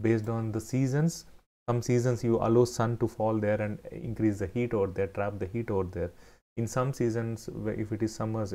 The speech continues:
especially in cold climates, uh, sorry, composite climates, uh, it, it helps us in, uh, designing it so efficiently so that winter sun is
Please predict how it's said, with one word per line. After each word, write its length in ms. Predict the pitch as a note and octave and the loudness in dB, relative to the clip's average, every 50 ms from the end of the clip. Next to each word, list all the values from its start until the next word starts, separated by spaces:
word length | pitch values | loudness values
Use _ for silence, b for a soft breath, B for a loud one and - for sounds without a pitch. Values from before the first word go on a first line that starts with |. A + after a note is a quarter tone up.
| E2+ - - | -8 -6 -8
especially 380 | - - - - C3 B2+ C#3+ | -8 -6 -2 -2 -2 0 0
in 160 | C3+ B2+ B2 A2 - - - - - _ _ _ | -2 -2 -4 -6 -10 -18 -20 -20 -20 _ _ _
cold 220 | - B2 C3 B2+ | 6 6 6 6
climates, 440 | - B2 A2+ A2 A#2+ D#3 E3 - - b b b b b _ _ _ _ | 2 0 -2 0 0 -2 -4 -4 -10 b b b b b _ _ _ _
uh, 140 | - G#2 F#2+ | -2 0 0
sorry, 220 | - - B2+ A2+ - | 4 4 4 4 6
composite 440 | - A#2+ B2 - C#3 C3 C3+ C3 | 4 2 4 4 4 2 2 0
climates, 440 | - B2+ C3 C3 C3+ E3 F3 - - - - | 0 -2 -2 0 -2 -2 -4 -4 -8 -10 -6
uh, 260 | B2 A2+ A2 A2 A2 - b b b b b _ _ | -4 -2 0 -2 -2 -4 b b b b b _ _
it, 140 | B2 - - | -4 -2 0
it 160 | C#3 B2 - | -2 0 2
helps 320 | C#3 D3+ F3 E3 - - | 4 4 4 4 6 6
us 160 | D#3 C3+ B2 B2+ | 6 6 6 2
in, 240 | B2 B2 B2+ B2+ b b b b b b _ _ _ | 0 0 0 -4 b b b b b b _ _ _
uh, 160 | A2+ A#2 A2 G#2+ A#2 | -2 -2 0 0 4
designing 480 | A2 A#2 A#2 B2+ C#3 C#3 C#3+ C#3+ C#3 | 4 6 6 6 4 4 2 2 4
it 160 | C3+ B2+ A#2+ | 2 2 0
so 240 | - - - C3 C#3 | -2 -2 0 2 4
efficiently 720 | C#3+ C3 A#2+ - C3 - - B2+ A#2 A2+ - - A#2 A#2+ | 4 4 2 0 -4 -4 -2 -4 -4 -4 -4 -4 -4 -4
so 180 | A#2+ - A#2 A2 | -2 -2 0 0
that 240 | A2+ A#2+ A#2+ - - b b b b b b _ | 2 0 0 -4 -8 b b b b b b _
winter 340 | G#2+ A2+ C#3 D3+ D3+ E3 D3 | 2 4 4 6 6 4 4
sun 220 | - D#3 C#3 C3 | 4 2 2 4
is 120 | B2 A2 | 2 0